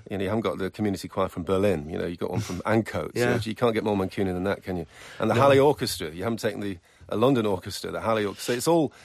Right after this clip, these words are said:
Speaker 1: very much seems to be centred around that, and, and your voice seems to be so northern. You know what I'm saying? It, do you think
Speaker 2: Yeah.
Speaker 1: that, that there's still the essential quality of what you do? I mean, you may be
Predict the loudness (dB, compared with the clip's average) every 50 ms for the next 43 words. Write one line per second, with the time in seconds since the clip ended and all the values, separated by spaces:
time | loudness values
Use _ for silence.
0 | -20 -6 0 2 4 4 4 2 0 -2 -6 -2 -2 -2 -2 -2 -2 -2 2 2
1 | 2 2 2 0 0 2 2 4 4 4 4 4 2 -2 -2 -4 -6 -8 -8 -8
2 | -10 -6 -4 -2 -4 0 2 4 4 4 4 2 -4 -6 -8 -6 -4 -2 0 0
3 | 2 0 0 0 -2 -4 -8 -12 -16 -20 -14 -4 0 2 2 2 2 0 0 0
4 | 0 0 0 -2 -6 -10 -14 -10 -10 -2 0 2 4 4 4 2 0 -2 -12 _
5 | -20 -20 -20 -20 _ _ -18 -18 -18 -18 -16 -6 -4 -4 -2 -2 -2 -2 0 2
6 | 4 4 4 4 4 4 6 6 6 6 4 0 -2 0 0 2 2 0 -2 -4
7 | -6 -6 -6 -8 -8 -10 -10 -10 -6 -6 -4 -4 -6 -6 -6 -4 -2 0 2 2
8 | 2 2 2 0